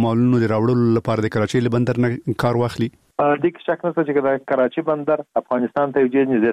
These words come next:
Speaker 2: ترین بندر دی. موږ د پاکستان سره ډېرې اوږدې اقتصادي او ښې اړیکې لرو. تجاران مو یو د بل سره ډېر ښه کاروبار سره لري، ډېر ښه یو زندگی روانه ده. په سرحد کې ډېرې، یعنې، ها، اجتماعي، اقتصادي او روابط سره لرو. اه،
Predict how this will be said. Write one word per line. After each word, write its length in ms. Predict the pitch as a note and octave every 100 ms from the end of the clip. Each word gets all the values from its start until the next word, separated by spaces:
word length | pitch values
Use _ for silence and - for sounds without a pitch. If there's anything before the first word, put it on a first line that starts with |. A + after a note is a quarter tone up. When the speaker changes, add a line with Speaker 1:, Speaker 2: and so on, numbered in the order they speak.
| A#2
Speaker 2:
ترین 260 | B2 C#3
بندر 340 | C#3 B2+ B2+ A#2+
دی. 80 | A#2+ - - _ _ -
موږ 80 | C3+ C3
د 100 | -
پاکستان 440 | A#2 - C3+ C3+ C3+
سره 180 | A#2 A2+
ډېرې 200 | B2+ B2 A2+
اوږدې 320 | A2 G#2 B2+ A2+
اقتصادي 640 | - G#2+ - A2 A#2 A#2+ A#2 - _ _ -
او 60 | A2 G#2
ښې 100 | C#3 B2
اړیکې 260 | C3+ C3+ B2+
لرو. 160 | A#2 A2+ - -
تجاران 340 | A2 A2+ B2+ C3
مو 100 | B2
یو 120 | C3 B2+
د 100 | A#2+
بل 100 | B2+ -
سره 180 | A#2 A2
ډېر 140 | B2+ B2+
ښه 180 | - -
کاروبار 440 | A#2 G2+ A2+ B2+ -
سره 180 | B2 A2+
لري، 160 | A#2 A2+ - _ G#2+
ډېر 160 | B2+ C#3 -
ښه 120 | C#3 B2+
یو 140 | A#2 A2 G2+ _ A2
زندگی 360 | A2 G#2+ G#2+ C#3
روانه 300 | C#3 B2+ A#2+ A2+
ده. 140 | A#2 - _ -
په 60 | A2+
سرحد 280 | A2+ A#2+ D#3 -
کې 80 | C3
ډېرې، 200 | C#3 C3+ C3 B2
یعنې، 180 | B2 A#2+ A#2+
ها، 60 | B2
اجتماعي، 520 | A2+ - A#2+ A#2 C#3 C3
اقتصادي 600 | A2+ _ - A2 A2 C3
او 60 | A2+ - A#2+
روابط 440 | A2 G#2+ D3 -
سره 160 | C#3 B2
لرو. 180 | B2 C3 - _ _
اه، 100 | -